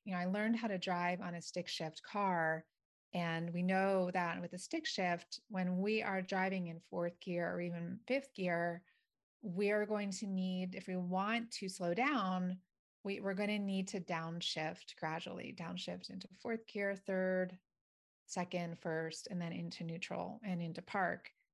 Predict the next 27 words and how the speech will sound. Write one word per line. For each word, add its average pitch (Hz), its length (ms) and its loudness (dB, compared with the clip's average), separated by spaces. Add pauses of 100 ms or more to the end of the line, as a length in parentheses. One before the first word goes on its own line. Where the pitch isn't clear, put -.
(320)
And 190 180 2
so 185 340 4
same 220 540 0
with 202 220 0
myself, 190 500 0
it's 190 140 -8
like, 180 160 -4
I 180 80 0
want 190 380 4
to 196 120 -4
decrease 190 800 -2
my 175 160 -2
speed 180 340 -4
gradually. 190 540 2
I've 175 100 -4
been 180 160 0
moving 185 460 0
at 175 100 -4
a 175 60 -4
pretty 185 260 -6
fast 175 560 -6
speed 277 720 -2 (520)
for 175 580 4 (120)
over 202 400 4
a 175 80 4
year 160 260 -4
now. 160 420 -2